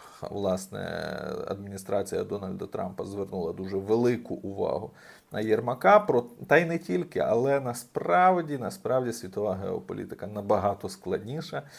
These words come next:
і ніхто, крім нас самих, захищати інтереси українців насправді не буде. Ну, але йдемо далі.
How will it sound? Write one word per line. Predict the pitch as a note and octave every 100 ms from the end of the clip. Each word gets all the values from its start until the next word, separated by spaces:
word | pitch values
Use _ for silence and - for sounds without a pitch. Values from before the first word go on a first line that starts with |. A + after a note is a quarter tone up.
| - - -
і | F3
ніхто, | F3+ F3 G3+ F#3
крім | D3+ D3
нас | D3 C#3+ -
самих, | B2+ D#3+ C#3+
захищати | A2 G2 F#2 G#2+ G2+ -
інтереси | F#2 G#2 F#2+ F#2+ F2 F2+ - -
українців | F#2 F#2+ F#2 G2+ - - -
насправді | - - - -
не | - -
буде. | - - -
Ну, | D3 -
але | B2 A#2+
йдемо | G2 A2 A2
далі. | G2 F2 A1